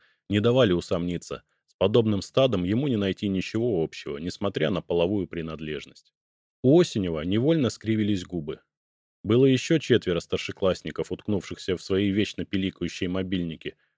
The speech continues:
но они вообще не заслуживали внимания. Тоска и брезгливость. Вот и все, что он испытывал. Других чувств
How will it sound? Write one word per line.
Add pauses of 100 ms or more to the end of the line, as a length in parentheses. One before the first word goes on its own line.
но
они
вообще
не
заслуживали
внимания. (640)
Тоска
и
брезгливость. (360)
Вот
и
все,
что
он
испытывал. (420)
Других
чувств